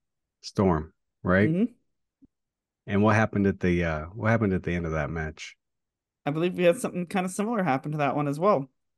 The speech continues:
Speaker 1: I think we had, I think we had also Central Empire Wrestling Hall of Famer Sean Nautilus
Speaker 2: Nautilus, yep.
Speaker 1: come out and, uh,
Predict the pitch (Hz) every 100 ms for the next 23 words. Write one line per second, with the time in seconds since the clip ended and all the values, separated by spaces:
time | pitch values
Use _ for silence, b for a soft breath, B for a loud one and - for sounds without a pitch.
0 | _ _ - 110 139 143 135 127 107 -
1 | 113 120 120 113 104 101 - 98 104 -
2 | 92 85 85 - - 92 - 82 85 85
3 | 80 82 - 85 87 82 80 82 80 78
4 | - 90 90 90 87 82 78 139 170 -
5 | - 135 175 104 - - 104 95 85 82
6 | _ 92 87 85 80 76 76